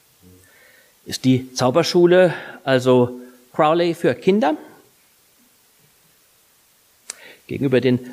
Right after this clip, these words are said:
Allmachtsfantasien der Magie hat Endes Zauberei aber, wie gesagt, etwas Kindliches, Eigentümliches, Harmloses. Darauf wird zurückzukommen sein. Diese Deutung liegt auf der Hand. Aber es gibt ein Problem mit ihr.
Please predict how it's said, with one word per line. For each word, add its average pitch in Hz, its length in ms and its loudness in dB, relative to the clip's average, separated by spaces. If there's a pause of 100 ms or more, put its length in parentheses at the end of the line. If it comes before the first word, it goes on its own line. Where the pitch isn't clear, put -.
Allmachtsfantasien 147 1000 0 (220)
der 120 80 0
Magie 143 400 0
hat 147 180 -6
Endes 135 320 -2
Zauberei 117 500 -2
aber, 165 180 -4
wie 143 60 -6
gesagt, 131 400 -6
etwas - 320 -10
Kindliches, 226 560 -4
Eigentümliches, 151 720 -4
Harmloses. 110 680 -2
Darauf 120 300 -6
wird 123 160 -6 (460)
zurückzukommen 113 880 -4
sein. 82 520 -8 (640)
Diese 220 160 2
Deutung 196 340 2
liegt 180 180 0
auf - 120 -6
der 165 100 -2
Hand. 135 280 -6 (1160)
Aber 170 300 2
es - 140 -10
gibt - 200 -10
ein 156 140 -2
Problem 135 340 0
mit 107 140 -8
ihr. 113 220 -12